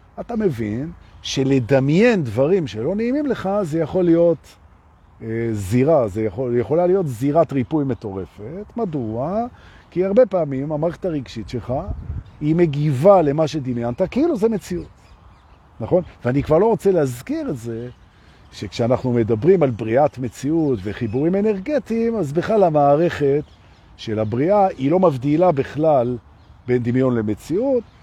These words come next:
ובעצם גם בין פוקוס חיובי ופוקוס שלילי,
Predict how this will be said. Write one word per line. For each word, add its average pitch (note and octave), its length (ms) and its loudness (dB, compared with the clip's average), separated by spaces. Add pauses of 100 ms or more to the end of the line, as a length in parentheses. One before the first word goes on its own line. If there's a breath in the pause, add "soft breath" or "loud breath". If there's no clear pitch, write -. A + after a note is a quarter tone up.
(280 soft breath)
ובעצם E3 1000 0 (220)
גם D3 360 2
בין D#3 400 2 (380)
פוקוס E3 500 0
חיובי C3+ 420 2
ופוקוס C3 340 -4
שלילי, D#3+ 480 0